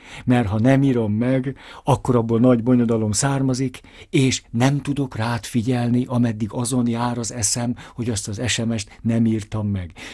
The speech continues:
Ezer példát hozhatnánk, tehát mi is fontosak vagyunk egy segítő beszélgetésben. Legalább olyan fontosak vagyunk, mint az, akivel beszélgetünk, és ezért, hogy a saját szükségleteinkre, jól létünkre oda tudjunk figyelni,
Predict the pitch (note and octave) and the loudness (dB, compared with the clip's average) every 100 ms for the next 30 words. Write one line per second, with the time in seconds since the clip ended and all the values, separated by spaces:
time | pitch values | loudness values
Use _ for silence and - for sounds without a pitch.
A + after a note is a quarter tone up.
0 | - _ - E3+ D3 B2 G#2 C3 A#2 A#2 | -20 _ -2 0 2 0 0 0 0 -2
1 | G#2 - G#2+ - - - C3+ D#3+ - - | -4 -4 -4 -4 -6 -4 -4 -4 -8 -16
2 | - - - - A#2+ G#2 A#2 A#2 B2+ G#2+ | -20 -16 -14 -8 -6 -2 -2 -2 -4 -8
3 | - - - G2 E3+ G3 - - A2 G2 | -18 -20 -4 2 4 2 0 -4 -2 -2
4 | G2+ - F#2+ G2+ G2 F#2+ G2 G2+ - G#2+ | -4 -4 -4 -2 -2 -2 -2 -4 -2 -2
5 | G2 F#2 G#2+ F2 F#2 - G2+ F#2 G2+ - | -2 -2 -4 -2 -2 -2 -2 -4 -6 -4
6 | A2+ G#2 B2 C#3 - _ - - A#2 C3 | -6 -4 -6 -6 -8 _ -20 -8 0 2
7 | D3 B2+ B2+ A#2+ B2+ B2 - B2+ A2+ A2 | 4 4 4 4 4 2 2 0 0 -2
8 | C#3+ G#2+ B2+ A#2+ B2+ B2+ A#2 B2 A2+ A2 | -2 0 0 4 2 4 2 2 0 0
9 | A2+ G#2 G2 A2 G2+ B2+ B2+ C3 - D3 | 0 0 0 0 0 0 -2 -6 -4 -6
10 | D3+ - _ - - E3 D3 A2+ - C3 | -6 -12 _ -16 -10 -4 0 -2 -2 -2
11 | C#3+ C3+ - B2 A#2+ - E3 E3+ C#3 - | 0 -2 -4 -6 -4 -4 -4 -4 -4 -4
12 | E3 - - C3 B2+ A#2+ B2 A#2+ A#2+ A2+ | -6 -4 -2 -2 -2 -2 -2 -2 -2 0
13 | D3 D#3+ C#3 B2+ B2 G#2 B2 A2+ G#2+ A#2 | 2 4 2 2 2 0 2 2 0 -2
14 | C3 B2 G#2+ A#2 G2+ A#2 G2+ - G2 A2+ | 0 0 0 -2 2 2 2 -2 -2 -2
15 | A2 A#2+ | -2 -4